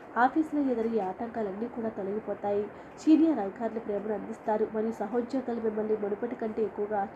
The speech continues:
గౌరవిస్తారు. ఈ రాశి వారికి అద్భుతంగా ఉంటుంది. ఐదు ఇంట్లో రాహు, కుజుడు ఉండటం వల్ల చదువులో కొంత ఇబ్బంది ఉంటుంది.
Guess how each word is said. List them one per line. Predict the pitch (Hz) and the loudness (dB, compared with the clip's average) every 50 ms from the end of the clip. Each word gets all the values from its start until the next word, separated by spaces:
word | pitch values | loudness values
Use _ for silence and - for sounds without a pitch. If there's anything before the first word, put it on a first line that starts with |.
| - 214 | -2 0
గౌరవిస్తారు. | 202 202 208 208 220 - - 202 196 202 202 - - - - - - - - | 0 0 0 -2 -6 -6 -2 0 0 2 0 -2 -4 -12 -16 -16 -10 -2 4
ఈ | 277 | 10
రాశి | 269 262 269 285 - 330 | 10 10 10 10 4 0
వారికి | 320 294 240 240 - 254 220 196 208 - - - - - - - - - | 0 0 -2 -2 -4 -6 -6 -6 -8 -12 -16 -18 -18 -18 -18 -12 -4 -4
అద్భుతంగా | 214 202 208 269 277 - 269 240 233 233 196 196 - - | -4 -4 -2 -4 -2 -2 -2 0 0 0 0 0 -2 -4
ఉంటుంది. | 214 196 - 214 202 202 220 220 208 - - - - - - - | -6 -4 -4 -4 -2 0 0 0 0 -2 -12 -18 -18 -6 4 6
ఐదు | 240 254 233 302 | 6 8 8 6
ఇంట్లో | 302 311 277 - - 277 | 6 6 4 4 0 0
రాహు, | - 208 196 190 - 233 240 | 2 2 0 0 0 0 -2
కుజుడు | 226 - 220 208 226 226 226 | 0 -2 -2 0 2 2 2
ఉండటం | 208 208 220 - 254 226 | 2 2 0 -4 -4 -4
వల్ల | 220 208 220 233 220 220 - 240 | -2 0 2 2 2 2 2 0
చదువులో | 208 208 233 247 269 262 | -2 0 2 2 2 2
కొంత | - 247 226 220 220 | 0 0 -2 0 -2
ఇబ్బంది | 196 190 - 208 208 214 220 | -4 -2 -2 -2 0 2 0
ఉంటుంది. | 208 196 - 196 185 196 196 208 | 0 0 -4 -6 -6 -4 -4 -4